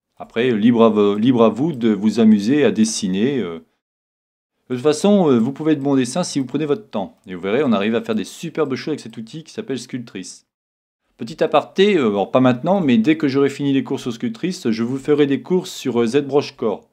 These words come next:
Vous verrez, c'est un superbe outil. Alors celui-ci par contre est payant, mais vous verrez, on peut faire des très très belles choses avec. Voilà, alors disons, disons qu'on avait fait ça, alors on va prendre maintenant l'outil R pour faire une rotation,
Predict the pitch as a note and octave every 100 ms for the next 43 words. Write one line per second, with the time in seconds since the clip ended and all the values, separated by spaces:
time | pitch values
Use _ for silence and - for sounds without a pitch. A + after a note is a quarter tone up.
0 | - A2+ B2 C#3 A2+ G2+ F#2+ - - D#3
1 | E3 C#3 B2+ B2 - D3 F#3+ _ _ _
2 | - - A2 B2+ C3+ A2 A#2+ A2 G#2 B2+
3 | G#2+ A2+ G3+ - _ _ _ _ _ _
4 | _ _ G2 A#2 E3 F3 A2 A#2 C#3 C#3+
5 | A#2 B2 B2 A2 - D3+ - D3 B2+ B2+
6 | C#3+ A#2 E2+ - _ _ _ _ _ G#2
7 | F2+ F2 F#2+ G2+ G2+ G#2+ A#2 A#2+ - -
8 | A2+ A2+ G#2+ G#2+ A#2+ A2+ - D3 D3 G#2+
9 | G#2+ - A#2+ A#2 A2+ A#2+ A2 A2 - A2+
10 | - A#2+ A2+ A2 - G#2+ G2+ G#2+ A2+ -
11 | D#3+ F#3+